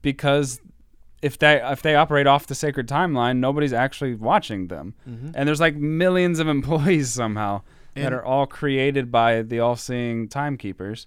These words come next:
Speaker 2: one of the coolest things that this episode also showed us is that there's a way to manipulate the T V A.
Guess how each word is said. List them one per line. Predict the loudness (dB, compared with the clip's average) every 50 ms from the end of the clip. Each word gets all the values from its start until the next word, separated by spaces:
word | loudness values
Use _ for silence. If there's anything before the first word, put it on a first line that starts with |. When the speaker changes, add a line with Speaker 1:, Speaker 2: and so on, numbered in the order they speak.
| -20 -20
Speaker 2:
one | -14 -12 -8 -8 -8
of | -6 -8
the | -8 -10
coolest | -10 -8 -6 -6 -4 -6 -6 -10
things | -10 -10 -10 -10 -12
that | -14 -16
this | -16 -14 -10 -10
episode | -10 -10 -12 -12 -10 -8 -6
also | -6 -6 -8 -8 -10 -10
showed | -10 -10 -8 -8 -6 -6 -6
us | -6 -8 -10 -10
is | -12 -12 -10
that | -10 -10
there's | -8 -10 -8 -8
a | -8 -8
way | -8 -6 -6 -6 -6 -6 -8
to | -10 -12 -12
manipulate | -10 -10 -10 -10 -12 -12 -12 -12 -12 -12 -14 -14
the | -16
T | -16 -12 -12 -12 -10
V | -8 -8 -8
A. | -8 -10 -10 -12 -14